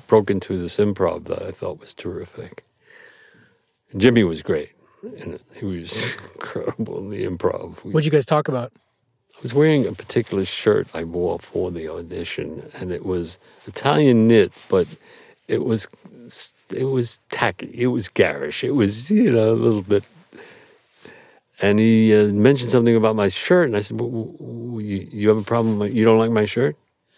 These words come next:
Speaker 1: He said, "No, I like it, Rich. I, you're wearing a great sh-" I said, "No, no, no, you don't like this shirt." <laughs> And we went into the whole thing about the shirt. That was, they were terrified that <laughs> about the shirt. And, uh,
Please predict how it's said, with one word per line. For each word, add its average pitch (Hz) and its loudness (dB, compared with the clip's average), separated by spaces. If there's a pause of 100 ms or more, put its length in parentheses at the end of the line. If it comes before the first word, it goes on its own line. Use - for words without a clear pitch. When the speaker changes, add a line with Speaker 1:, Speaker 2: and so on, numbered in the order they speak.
(180)
Speaker 1:
He - -2
said, 185 6
"No, 240 8
I 170 6
like 196 4
it, 127 6
Rich. 104 4
I, 123 2
you're 131 0
wearing 147 2
a 135 -4
great 156 2
sh-" - -12 (360)
I 139 2
said, 139 2
"No, 139 6
no, 87 2
no, 71 -8
you 104 4
don't 165 6
like 147 2
this 92 0
shirt." - 2
<laughs> - -20
And 117 4
we 120 6
went 127 4
into 123 2
the 117 2
whole 123 4
thing 123 2
about 110 2
the 110 -2
shirt. 127 4 (600)
That 117 6
was, 113 0 (320)
they 165 10
were 156 8
terrified 202 4
that 127 6 (720)
<laughs> - -16
about 135 2
the - -2
shirt. - -8 (1500)
And, 107 4
uh, 98 2